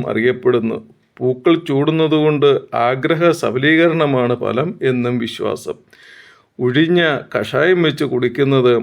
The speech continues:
മലബന്ധം, വയറുവേദന എന്നിവ മാറാൻ സഹായകരമാണ്. ഇതുപോലെ മുടികൊഴിച്ചിൽ, നീര്, വാതം, പനി എന്നിവയ്ക്കും ഇത്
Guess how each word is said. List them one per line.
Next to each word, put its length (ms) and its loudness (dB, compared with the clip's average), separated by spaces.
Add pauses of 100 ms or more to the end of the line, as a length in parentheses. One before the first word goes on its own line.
മലബന്ധം, 560 0 (160)
വയറുവേദന 640 2 (280)
എന്നിവ 320 0 (120)
മാറാൻ 340 0 (160)
സഹായകരമാണ്. 1000 -2 (440)
ഇതുപോലെ 500 4 (440)
മുടികൊഴിച്ചിൽ, 640 2 (220)
നീര്, 320 2 (160)
വാതം, 380 0 (280)
പനി 280 2 (140)
എന്നിവയ്ക്കും 560 0 (220)
ഇത് 140 -2